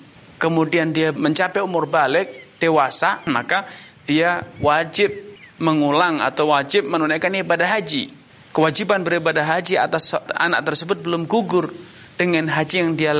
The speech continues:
tunaikan ketika dia masih kecil. Walaupun dia dapat pahala, tetapi ibadah yang dilakukan itu tidak sampai menggugurkan kewajiban yang harus ditunaikan oleh setiap orang muslim.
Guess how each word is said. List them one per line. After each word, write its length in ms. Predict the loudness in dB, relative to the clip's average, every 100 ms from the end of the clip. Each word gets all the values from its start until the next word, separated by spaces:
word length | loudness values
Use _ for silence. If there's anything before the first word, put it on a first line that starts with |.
| 0 -4 0
tunaikan 480 | 2 2 0 -2 -2
ketika 320 | -4 -2 0
dia 160 | 0
masih 240 | 0 0 -2 -6 -20 -20 -20 -8
kecil. 320 | -4 -4 -6 -18 -20 -20 -6 0
Walaupun 320 | 0 0 0
dia 80 | 2
dapat 240 | 0 0
pahala, 320 | 0 -2 -4 -12 -18 -20
tetapi 560 | -4 -4 -2 -4 -6 -10 -20 -20 -18
ibadah 400 | -4 0 2 2
yang 80 | 0
dilakukan 400 | 0 0 0 -4
itu 160 | -4 -6
tidak 400 | -4 0 0 2
sampai 320 | 0 0 0
menggugurkan 640 | 0 -2 -2 0 0 -2
kewajiban 560 | 0 0 0 0 0 0
yang 160 | -2
harus 320 | 0 0 0 -2
ditunaikan 560 | -4 0 0 0 -2
oleh 160 | 0 -2
setiap 320 | 0 -2 -2
orang 160 | -2 -2
muslim. 400 | -2 -2 -4